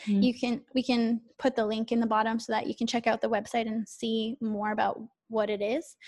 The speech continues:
Speaker 2: if it's interesting to you, because, I mean, we're all shopping, we're all sending each other money. So I always tell people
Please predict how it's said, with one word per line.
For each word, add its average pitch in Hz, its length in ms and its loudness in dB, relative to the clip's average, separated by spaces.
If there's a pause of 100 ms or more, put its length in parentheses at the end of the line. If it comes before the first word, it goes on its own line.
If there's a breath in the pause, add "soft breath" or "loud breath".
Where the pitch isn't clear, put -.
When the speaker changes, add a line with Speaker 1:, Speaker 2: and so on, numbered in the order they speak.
(160 loud breath)
Speaker 2:
if - 140 -6
it's 208 240 -2
interesting 254 540 2
to 294 120 -4
you, 294 120 0
because, 233 320 0
I 220 40 -2
mean, 214 180 0
we're 214 140 4
all 240 200 6
shopping, 208 400 2
we're 214 120 4
all 220 100 6
sending 208 280 0
each 208 160 -2
other 214 120 4
money. 202 240 0
So 247 120 2
I 247 80 8
always 285 220 6
tell 262 160 0
people 233 340 4